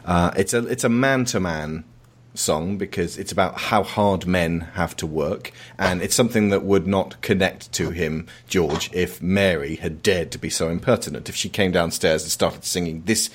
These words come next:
exact song in this exact way and commiserating with him, it would have felt weird in the film, and to George, he would have rejected it. But to, for some reason with Bert, who's,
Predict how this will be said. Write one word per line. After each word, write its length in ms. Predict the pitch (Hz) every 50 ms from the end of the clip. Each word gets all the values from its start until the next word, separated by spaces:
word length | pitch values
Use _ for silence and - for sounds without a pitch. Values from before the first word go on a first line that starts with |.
| - - -
exact 500 | - 95 87 85 85 120 110 101 - -
song 340 | - - 107 87 73 67 73
in 100 | 78 85
this 160 | 90 - -
exact 300 | 85 80 90 80 65 -
way 340 | 82 90 95 82 69 69 76
and 100 | 82 85
commiserating 680 | - 95 95 104 110 107 98 82 67 67 - - 82 76
with 140 | 69 - -
him, 160 | 90 92 92
it 80 | 85
would 100 | 92 98
have 80 | 98 95
felt 280 | - - 98 92 - -
weird 640 | 90 87 87 98 131 147 - - - - - - - - - - - - - - - - -
in 200 | 107 104 104 101
the 60 | 95
film, 380 | - - 113 104 92 92 95 85
and 220 | 87 98 98 92
to 240 | - - - 104 95
George, 340 | 85 110 120 107 87 78 -
he 60 | 101
would 120 | 87 92
have 120 | 92 85 87
rejected 420 | 87 92 107 120 120 - - 76
it. 180 | 71 65 - -
But 220 | 90 82 - - - - - - - - - - -
to, 500 | - - 110 95 90 85 85 82 76 - - -
for 80 | -
some 260 | - - - 110 110 104
reason 300 | 104 98 95 101 95 87
with 220 | 90 82 80 80
Bert, 380 | 95 92 92 113 - - - -
who's, 520 | - 98 92 90 90 85 - - - -